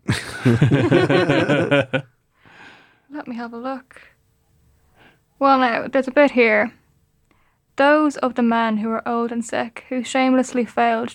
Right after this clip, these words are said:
Speaker 2: to use their prick and, <laughs> and wasted the best years of their youth without giving pleasure however minute." And then, yeah, so there is an Irish for that. It's, "An cuidiú harla bot im línta, is chéilis catar an tarna tirpa, chuiris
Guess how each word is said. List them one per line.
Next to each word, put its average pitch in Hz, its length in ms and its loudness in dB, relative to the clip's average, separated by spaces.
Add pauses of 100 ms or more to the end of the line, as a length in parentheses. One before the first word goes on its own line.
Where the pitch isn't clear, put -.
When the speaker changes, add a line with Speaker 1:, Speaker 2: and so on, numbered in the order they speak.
Speaker 2:
to - 100 -6
use 247 280 -4
their 247 120 -2
prick - 600 -10 (520)
and, 285 260 4 (480)
<laughs> - 400 -6
and 254 240 0
wasted 277 360 2
the 269 100 0
best 240 380 -2
years 269 240 2
of 262 100 -4
their 247 120 -2
youth 262 300 -4
without 247 220 0
giving 247 300 0
pleasure 240 420 -4
however 240 280 -4
minute." 240 340 -4
And 254 100 -2
then, 247 240 2 (460)
yeah, 220 260 0
so 233 220 -2
there 240 160 0
is 247 100 2
an 240 60 -2
Irish 214 220 0
for - 120 -14
that. 240 200 -2
It's, - 120 -8
"An 233 140 -2
cuidiú 262 480 -2
harla 226 320 0
bot 247 300 0
im 214 180 -2
línta, 214 420 -6 (400)
is 240 160 -4
chéilis 277 400 0
catar 226 480 -2
an 226 160 -2
tarna 247 380 -2
tirpa, - 540 -6 (100)
chuiris 262 340 -2